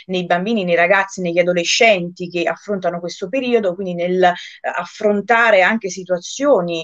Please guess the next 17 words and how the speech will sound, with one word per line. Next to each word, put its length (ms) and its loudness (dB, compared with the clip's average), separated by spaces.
didattiche, 680 -2
scolastiche, 800 -2
sportive, 840 -2
quel 160 -8
che 140 -16
sia, 400 0
eh, 20 -4
a 880 0
contatto 520 -2
con 160 -2
altre 260 -4
persone. 640 -4
Quindi 260 -4
sicuramente 560 0
la 140 0
paura 540 4
c'è, 280 2